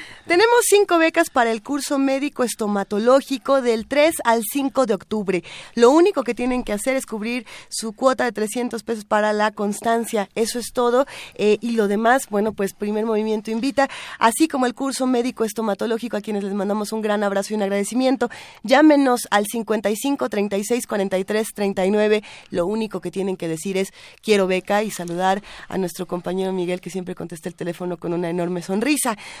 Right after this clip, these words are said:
Por otro lado, tenemos boletos para los autocinemas. Ustedes saben que está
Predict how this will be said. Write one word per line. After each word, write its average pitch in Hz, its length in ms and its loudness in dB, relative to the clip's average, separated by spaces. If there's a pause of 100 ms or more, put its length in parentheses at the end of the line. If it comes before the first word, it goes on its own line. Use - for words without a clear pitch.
(160)
Por 277 220 4
otro 320 300 4
lado, 226 500 4 (280)
tenemos 190 440 -2
boletos 220 460 -2
para 196 280 2
los 185 220 -2
autocinemas. 190 840 -2
Ustedes 185 260 -6
saben 185 260 -2
que 175 100 -10
está 190 240 -2